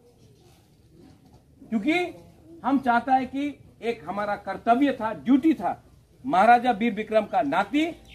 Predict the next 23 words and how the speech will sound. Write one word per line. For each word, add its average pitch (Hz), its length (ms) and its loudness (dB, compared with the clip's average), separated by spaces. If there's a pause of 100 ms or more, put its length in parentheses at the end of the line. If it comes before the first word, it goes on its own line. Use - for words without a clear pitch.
(100)
किरीट 214 260 2
विक्रम 208 300 2
का 175 180 2
बेटा 196 580 0 (480)
का 165 80 -6 (180)
एक 185 220 -12 (100)
duty 294 360 4
था, 233 440 -6
एक - 200 -14
कर्तव्य 233 520 -2
था 233 420 -4 (120)
कि 302 100 -8
तिपरासा 190 560 -10
के 151 120 -12
लिए 147 100 -6
कुछ - 300 -14
करे। 175 220 -6 (1800)
लेकिन 277 300 -2
आप 247 320 2
लोग 277 180 -2
भी 294 100 -4
समझो, 208 500 -8 (340)
ये 262 320 2